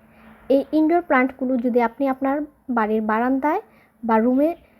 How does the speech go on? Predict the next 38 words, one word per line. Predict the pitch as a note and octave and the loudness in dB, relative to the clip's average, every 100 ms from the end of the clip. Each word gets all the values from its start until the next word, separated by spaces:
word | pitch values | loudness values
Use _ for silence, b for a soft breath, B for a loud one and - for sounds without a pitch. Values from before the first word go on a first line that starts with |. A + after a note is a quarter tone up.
| b b _ | b b _
রাখতে | - A#3+ A#3+ D#4 | 0 0 0 -2
পারেন | D4 B3+ C#4+ | 2 4 4
তাহলে | C4+ A#3+ A#3 | 0 0 0
আপনার | A3 A#3+ A3+ | 0 -2 -2
রুমের | B3 D4 | 0 -2
সৌন্দর্য | - C#4+ C4+ C#4 C#4 | -2 -2 0 2 2
দ্বিগুণ | A#3 A#3 B3+ B3 | 2 2 2 2
বেড়ে | G#3 F#3+ | 0 -2
যাবে। | F#3 F3+ | -6 -8
এগুলো | - A3 B3+ | -8 -4 -2
আসলে | C4+ C#4 D#4 | -2 -4 -6
কোনটা | - D#4+ D#4 F4+ | -4 -4 -2 -2
ফেলে | - D4+ D#4 | 0 2 2
কোনটা | D#4 B3+ B3 | -2 -4 -2
দেখবো | A3+ A3 A3 A#3 | 0 0 0 0
আর | A3 A3 | 0 -2
কোনটা | - C#4 D4+ | -6 -4 0
যে | C#4+ | 0
কিনবো | D4+ - A#3+ G#3+ A3 B B B _ | -2 -2 0 0 0 B B B _
সেগুলোই | - D4 C4+ D4 E4+ F4+ b b _ - | -2 0 2 2 2 -2 b b _ -12
বুঝতে | A#3 B3+ B3+ | -2 -2 -2
পারতেছিলাম | A#3 G#3 - - F#3+ F3 | -2 -4 -6 -12 -10 -10
না, | F3 - _ | -12 -14 _
এত | A#3 A#3 | -10 -2
এত | C4+ C4 | 0 0
প্ল্যান্ট। | C4 - G#3 G#3+ | -4 -6 -8 -8
আর | - A3+ | -4 0
এই | B3 | 0
যে | B3+ | 0
এই | A#3 | 0
গাছটা | C4+ D4 D#4+ | 0 -2 -4
দেখুন | C#4 C#4 D#4 D#4 | -4 -4 -6 -8
এত | C4+ D4+ - | -8 -8 -10
সুন্দর, | - C4 C4+ C4 G#3 | -4 -2 2 2 0
এটা | - C4+ | -4 -4
যদি | C4+ C4+ C4 - _ b b b - | -4 -4 -8 -12 _ b b b -6
বারান্দার | A3+ A#3 C4+ D4 D#4+ | 0 2 2 0 0
মধ্যে | D#4 C#4+ D4+ | -2 -2 -2